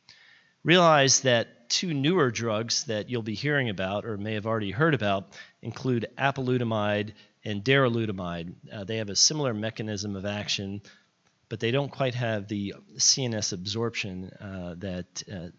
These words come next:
enzalutamide does. So the first trial, uh, was the enzalutamide and the post-chemotherapy trial. In this affirm trial,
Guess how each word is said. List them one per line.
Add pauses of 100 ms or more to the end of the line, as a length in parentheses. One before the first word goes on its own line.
(440)
enzalutamide
does. (1500)
So
the
first
trial,
uh,
was
the
enzalutamide
and
the
post-chemotherapy
trial.
In
this (280)
affirm
trial,